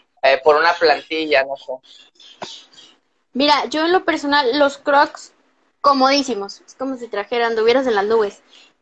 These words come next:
Speaker 2: El problema es que no te dan la fijación al tobillo.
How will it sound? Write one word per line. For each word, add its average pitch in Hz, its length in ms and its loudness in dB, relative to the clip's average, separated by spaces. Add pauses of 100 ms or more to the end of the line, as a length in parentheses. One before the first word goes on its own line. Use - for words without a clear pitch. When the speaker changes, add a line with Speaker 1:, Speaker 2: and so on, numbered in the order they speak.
Speaker 2:
El 285 240 0
problema 320 840 2
es 294 260 -2
que 320 160 -6
no 311 220 0
te 320 160 -2
dan 302 280 2
la 302 120 2
fijación 269 680 -6 (280)
al 240 180 0
tobillo. 240 400 -4